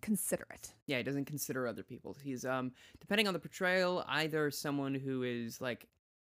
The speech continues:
Speaker 2: misguided and doesn't let people know
Speaker 1: Mm-hmm.
Speaker 2: that he likes them, like, um, Robert Downey Junior's is very much that, of, like, he doesn't show that he really loves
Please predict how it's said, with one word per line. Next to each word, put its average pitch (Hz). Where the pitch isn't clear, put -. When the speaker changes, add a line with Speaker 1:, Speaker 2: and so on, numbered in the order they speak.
Speaker 2:
misguided 139
and 127
doesn't 127
let 131
people 165
know 185
Speaker 1:
Mm-hmm. 180
Speaker 2:
that 139
he 151
likes 147
them, 175
like, 127
um, 123
Robert 135
Downey 123
Junior's 113
is 127
very 135
much 104
that, -
of, 135
like, 101
he 131
doesn't 120
show 107
that 107
he -
really 104
loves 87